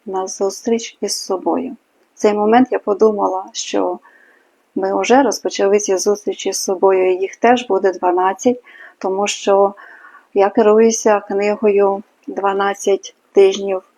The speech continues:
у році», і ми теж з вами проведемо дванадцять зустрічей, де уповільнимося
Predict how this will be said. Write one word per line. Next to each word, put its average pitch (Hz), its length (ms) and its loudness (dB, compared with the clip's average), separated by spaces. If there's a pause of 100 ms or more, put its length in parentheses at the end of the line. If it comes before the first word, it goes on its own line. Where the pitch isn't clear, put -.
(280)
у 202 140 4
році», 185 500 0 (420)
і 190 280 2 (360)
ми - 140 -6
теж 240 160 4
з 240 100 -12
вами 214 180 2
проведемо 196 600 0
дванадцять 202 720 0 (360)
зустрічей, 202 920 0 (580)
де 202 440 2 (1400)
уповільнимося 214 1000 0